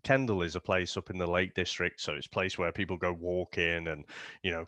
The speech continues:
canoeing, rock climbing, all that sort of stuff. Uh, beautiful part of,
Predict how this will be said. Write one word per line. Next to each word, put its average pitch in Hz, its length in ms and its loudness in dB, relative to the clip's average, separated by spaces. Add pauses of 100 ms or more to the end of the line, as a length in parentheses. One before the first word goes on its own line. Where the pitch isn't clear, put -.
canoeing, 92 720 0 (180)
rock 95 160 2
climbing, 92 380 4
all 90 180 2
that 90 160 4
sort 95 200 2
of 85 60 0
stuff. - 300 2 (380)
Uh, 85 240 2
beautiful 135 400 2
part 90 340 2
of, - 220 -10